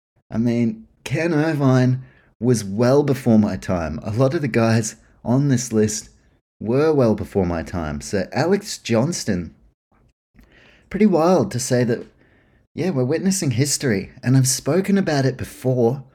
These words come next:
Uh, if he keeps on this trajectory, he may very well end up being the outright all-time try-scoring leader, which I believe we should rush the field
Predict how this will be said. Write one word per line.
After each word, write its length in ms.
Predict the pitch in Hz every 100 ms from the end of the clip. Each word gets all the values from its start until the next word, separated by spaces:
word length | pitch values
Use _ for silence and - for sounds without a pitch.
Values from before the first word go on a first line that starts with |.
| _ _ _ _
Uh, 120 | 113 110
if 120 | 127
he 100 | 139
keeps 420 | - 139 185 -
on 160 | 180 165
this 160 | 135
trajectory, 800 | - 110 123 165 - 104 95 - _ _ _ _ _ _ _ _ _ _
he 120 | 123
may 280 | 123 131 160
very 300 | 143 143 131
well 460 | 117 135 110 113 - -
end 200 | 117 113
up 160 | 113
being 380 | 117 117 110 - _ _ -
the 140 | 101 98
outright 680 | 110 123 98 87 87 - - _ _ _ _ _
all-time 540 | - 113 117 123 104 95
try-scoring 720 | - 95 101 - 101 87 85
leader, 420 | 80 78 71 71 _
which 340 | 95 - - - -
I 80 |
believe 560 | 92 117 123 127 135 131 - _ _ _ _ _ _ -
we 100 | 104
should 200 | - 95
rush 240 | 98 98
the 80 | -
field 440 | - 92 82 73